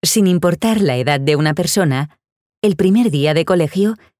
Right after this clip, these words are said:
ese que marca el fin del verano y el comienzo de nuevas responsabilidades, se queda grabado en la memoria.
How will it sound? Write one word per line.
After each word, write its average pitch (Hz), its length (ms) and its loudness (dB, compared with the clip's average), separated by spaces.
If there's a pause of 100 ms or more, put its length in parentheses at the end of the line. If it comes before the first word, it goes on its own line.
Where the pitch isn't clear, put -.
ese 175 360 0
que 190 120 0
marca 147 380 -2
el 139 120 -2
fin 151 240 -2
del 147 160 0
verano 160 500 0
y 180 200 0
el 165 100 0
comienzo 180 560 0
de 131 100 -2
nuevas 147 380 0
responsabilidades, 156 1200 -2 (400)
se 180 200 -2
queda 175 260 0
grabado 143 360 -2
en 135 140 -2
la 127 80 0
memoria. 131 560 -4